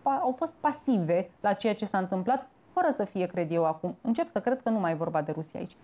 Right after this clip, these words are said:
Aici încep să cred că e vorba de instituții de forță ale statului român, care au fost implicate în această preluare ostilă a puterii în România. Mă întorc, domnule Moldovan, cu noastră multă treabă, dar vreau întâi să-l auzi pe Marius Pașcan.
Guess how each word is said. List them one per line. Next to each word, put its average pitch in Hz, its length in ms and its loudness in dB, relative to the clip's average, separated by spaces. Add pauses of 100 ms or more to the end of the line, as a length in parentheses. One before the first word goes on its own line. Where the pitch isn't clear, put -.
(120)
Aici 381 240 0
încep 339 180 0
să - 120 -2
cred 285 160 0
că 285 60 -2
e 254 60 2
vorba 240 300 2
de 220 340 0
instituții 233 480 0
de 190 100 0
forță 175 360 -2
ale 170 140 0
statului 165 420 -4
român, 175 300 0 (160)
care 220 120 2
au 220 60 4
fost 254 220 0
implicate 233 500 2
în 214 80 2
această 196 360 0
preluare 185 680 0 (140)
ostilă 196 600 0
a 254 100 2
puterii 196 540 0
în 214 120 2
România. 185 640 2
Mă 175 80 -2
întorc, 262 180 2
domnule 262 220 2
Moldovan, 208 340 0
cu 254 100 -2
noastră 240 280 2
multă 202 300 2
treabă, 160 280 2
dar 180 120 4
vreau 302 140 2
întâi 285 160 2
să-l 269 120 0
auzi 240 180 2
pe - 60 2
Marius 208 320 2
Pașcan. 180 460 2